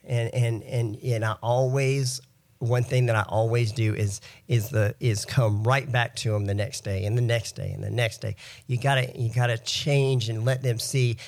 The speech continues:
If they could see my eyes, Jesus in my eyes, I got 'em. I get 'em. I mean, I, you know, if they get that, just that glimpse, it's not the money you think it is. It, and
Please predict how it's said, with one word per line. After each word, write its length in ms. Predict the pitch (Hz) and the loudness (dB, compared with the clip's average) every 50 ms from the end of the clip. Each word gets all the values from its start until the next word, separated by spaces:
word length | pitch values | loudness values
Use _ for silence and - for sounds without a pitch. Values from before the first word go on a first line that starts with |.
| - - | -6 -2
If 140 | 131 117 107 | -2 0 2
they 120 | 139 156 | 2 0
could 220 | 156 - 160 131 117 | 0 0 -2 -2 -2
see 420 | - - - - 156 151 151 156 | -4 -4 -2 0 2 2 2 2
my 240 | 131 131 127 123 - | 2 2 2 2 0
eyes, 600 | - 110 120 123 123 120 123 127 120 117 - - | 2 2 2 4 4 2 2 2 0 -2 -4 -4
Jesus 560 | 143 113 107 131 139 135 120 117 120 110 - | -2 2 2 4 4 4 2 0 -2 -4 -2
in 100 | 117 113 | -2 0
my 140 | 113 117 107 - | 0 0 0 0
eyes, 480 | 110 110 110 120 123 120 117 - - - | 0 2 2 2 2 0 -2 -6 -6 -4
I 120 | 104 113 | -2 -2
got 280 | 101 107 98 95 95 90 | 0 0 -2 -2 -2 -4
'em. 220 | 90 - - - - - | -6 -12 -16 -18 -10 -4
I 120 | 107 107 | -2 -2
get 200 | 107 95 104 101 | -2 -2 -4 -4
'em. 160 | 101 107 104 107 110 - | -4 -4 -2 -4 -4 -2
I 100 | - 120 | 0 0
mean, 160 | 117 117 117 | 0 0 0
I, 160 | 113 113 117 117 135 | 0 -2 -2 -2 -2
you 100 | 120 113 | 0 0
know, 160 | 113 110 107 | 0 0 -2
if 140 | 107 104 - | -2 -2 -2
they 120 | 120 117 | -2 -2
get 260 | 107 107 123 120 - | 0 -2 -2 -2 0
that, 260 | - 127 123 120 117 | 0 0 0 0 -4
just 320 | 120 - 143 151 135 - - | -4 -2 0 0 0 0 -2
that 240 | 131 117 120 123 - | -2 -2 -4 -4 -8
glimpse, 580 | 127 117 127 131 117 110 120 - - - - - - - - - - | -6 -4 -2 -2 -2 -2 -6 -8 -12 -12 -14 -16 -18 -20 -20 -12 -4
it's 200 | - 120 - - | -4 -4 -2 0
not 320 | - 123 139 170 196 - - | 2 2 2 2 2 -2 -2
the 100 | 165 156 | -2 0
money 380 | 139 147 160 170 156 113 104 | 2 2 2 2 0 0 -2
you 140 | 110 120 123 | -2 -4 -4
think 300 | - - 147 156 127 139 | -2 -2 -2 -2 -2 -2
it 100 | 127 117 | -2 -2
is. 400 | 131 151 151 117 98 98 107 - | 0 0 0 -2 -4 -6 -6 -4
It, 220 | 117 127 120 90 117 | -2 -2 -2 0 0
and 180 | 127 113 110 | 0 0 -2